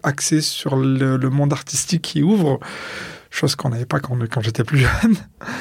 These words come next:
Euh, donc, ouais, là, l'évolution, elle est, pour moi, elle est à ce niveau-là, elle est plus d'un point de vue, euh, culturel, artistique. Voilà, et j'ai vu, euh, tous les Parisiens débarquer, euh,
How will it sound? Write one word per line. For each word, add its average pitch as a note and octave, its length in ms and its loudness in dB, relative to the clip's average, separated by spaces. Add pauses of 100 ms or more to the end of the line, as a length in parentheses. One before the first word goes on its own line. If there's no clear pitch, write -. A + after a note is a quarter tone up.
(480)
Euh, B2 840 4
donc, A#2 220 -2
ouais, F#3 140 4
là, B2 160 2
l'évolution, B2+ 680 0
elle C3 120 2
est, B2+ 440 -2
pour C3 140 0
moi, E3+ 140 4
elle D3+ 60 2
est - 20 4
à B2+ 100 2
ce - 180 -4
niveau-là, C#3 460 2
elle C3+ 80 0
est C3 100 -4 (120)
plus F3 260 2
d'un C#3+ 200 2 (260)
point E3 180 0
de D#3 100 2
vue, D#3 300 2 (540)
euh, C3 300 2 (200)
culturel, D3+ 1120 2 (160)
artistique. - 920 -4
Voilà, C#3 220 4
et C3+ 40 6
j'ai C3+ 140 2
vu, C3+ 300 4
euh, C3 120 4
tous C3+ 220 -2
les C#3 100 4
Parisiens B2 340 -2
débarquer, B2+ 480 2
euh, A#2+ 260 2